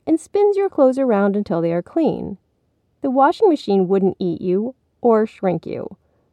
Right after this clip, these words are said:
but it isn't a toy, so you shouldn't play with it." Billy smiled and gave her a big hug. And now, our hero, Billy Marshall, is back. He flies into the sky straight toward the enemy.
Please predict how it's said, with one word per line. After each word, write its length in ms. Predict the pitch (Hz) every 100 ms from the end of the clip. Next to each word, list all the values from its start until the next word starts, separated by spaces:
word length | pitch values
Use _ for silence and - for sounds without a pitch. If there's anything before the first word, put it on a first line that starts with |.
| -
but 120 | 196
it 160 | 196 -
isn't 260 | 220 226 294
a 80 | 311
toy, 480 | 440 294 185 170 196 _ _
so 140 | - 185
you 180 | 160
shouldn't 400 | 170 - 180 196
play 220 | - 175 165
with 200 | 170 -
it." 220 | - - _ _ _ _ _ _ _ _ _ 208 -
Billy 320 | 247 185 175
smiled 520 | - 208 190 180 175
and 100 | 175
gave 240 | 185 185
her 120 | 190 180
a 80 |
big 360 | 165 208 185 190
hug. 440 | 196 165 - - - _ _ _ _ _ _ _ _ _ _ _ _ _ _ -
And 220 | 220 240
now, 500 | 247 190 165 - 185 _ -
our 200 | 208 269
hero, 560 | 262 220 180 170 160 -
Billy 280 | 311 302 285
Marshall, 420 | 247 220 214 208
is 180 | 196 165 _ -
back. 400 | 233 - - _ _ _ -
He 140 | 311
flies 520 | _ 381 381 349 339
into 180 | 330 320
the 80 | 311
sky 400 | - 320 269 233
straight 480 | - - 349 302 -
toward 260 | 277 240
the 100 | 226
enemy. 420 | 214 196 185 175